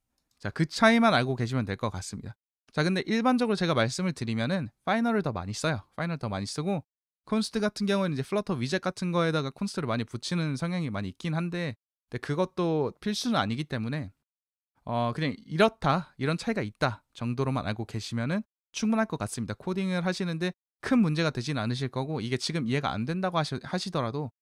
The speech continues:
몇 달만 지나도 이런 개념은 금방, 어, 쫓아올 수 있으실 거예요. 저희와 같이 코딩을 하면서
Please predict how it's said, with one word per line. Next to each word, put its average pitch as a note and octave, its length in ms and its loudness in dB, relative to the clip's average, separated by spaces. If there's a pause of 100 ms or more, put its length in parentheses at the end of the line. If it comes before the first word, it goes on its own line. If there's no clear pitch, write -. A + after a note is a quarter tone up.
(300)
몇 C#3+ 220 0
달만 D#4 280 6
지나도 C#3+ 520 0
이런 A#2 180 -2
개념은 A2+ 300 -2
금방, G#2 340 -4 (460)
어, A2 80 -6
쫓아올 D#3 320 -2
수 C3 100 -8
있으실 A#2+ 400 -2
거예요. F2 300 -10
저희와 G#2+ 260 -4
같이 C#3 420 -6
코딩을 F3+ 300 -4
하면서 C3+ 360 -2